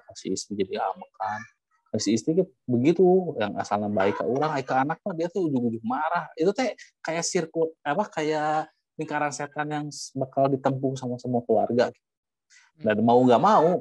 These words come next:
Speaker 1: seba-, sebagai, ya itu mah, ini mah sebagai, apa, insight ya, insight
Speaker 2: Hmm.
Speaker 1: orang ini. Mau, mau nggak mau sebagai kepala keluarga, ya kita tuh harus, eh, apa, ngadidik lah ceritanya.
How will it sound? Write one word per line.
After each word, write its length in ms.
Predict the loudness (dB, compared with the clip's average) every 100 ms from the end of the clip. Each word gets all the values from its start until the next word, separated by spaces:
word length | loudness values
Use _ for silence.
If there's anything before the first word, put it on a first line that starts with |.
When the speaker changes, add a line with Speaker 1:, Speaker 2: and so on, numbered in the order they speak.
| -4
Speaker 1:
seba-, 400 | -10 -10 -4 -6 -6
sebagai, 500 | -8 -4 0 2 2 0 _ _
ya 180 | -2 2
itu 140 | 2
mah, 260 | 4 4 2
ini 140 | 0
mah 160 | -2 -2
sebagai, 320 | -4 -6 -6
apa, 160 | -6 -8
insight 320 | -6 -4 0
ya, 120 | 0 -2 _ _ -12
insight 320 | -12 -6 -4
Speaker 2:
Hmm. 100 | -2
Speaker 1:
orang 160 | -2 -4
ini. 240 | -10 -12 -18 _ _ _ _ _ _ -2
Mau, 200 | 0 0 -2 -6
mau 220 | 0 2
nggak 160 | 4
mau 120 | 2 0
sebagai 300 | 0 0 0
kepala 240 | -2 -6
keluarga, 280 | -2 -4 0
ya 160 | 2 2
kita 200 | -2 -10
tuh 120 | -2
harus, 480 | 0 0 -2 -6 _ _
eh, 300 | -6 -2 0
apa, 240 | -2 -4 -12 _ _ _
ngadidik 480 | -4 0 0 2 2
lah 120 | 0
ceritanya. 520 | -4 -4 -6 -6 -16